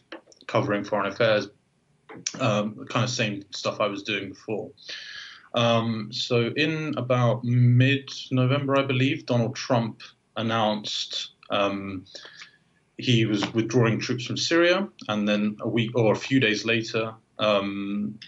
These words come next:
Turkey kind of launched its invasion into northern Syria. And, you know, just as I would normally would on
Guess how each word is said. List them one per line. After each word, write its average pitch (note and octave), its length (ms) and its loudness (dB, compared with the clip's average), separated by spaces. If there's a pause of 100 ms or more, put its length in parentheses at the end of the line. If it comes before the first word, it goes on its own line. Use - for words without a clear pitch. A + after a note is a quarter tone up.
(180)
Turkey G#2+ 460 -2 (380)
kind A2+ 160 0
of G#2 80 -4
launched G#2+ 340 -2
its A2+ 180 -6
invasion G#2+ 480 0
into G#2 260 -4
northern G#2 280 -2
Syria. D3+ 500 2 (720)
And, A2+ 220 2
you A#2 80 4
know, A2 100 4
just B2 280 0
as G#2+ 60 0
I G#2+ 100 4
would G#2+ 240 -2
normally A2 340 0
would G#2+ 160 0
on G#2 340 -2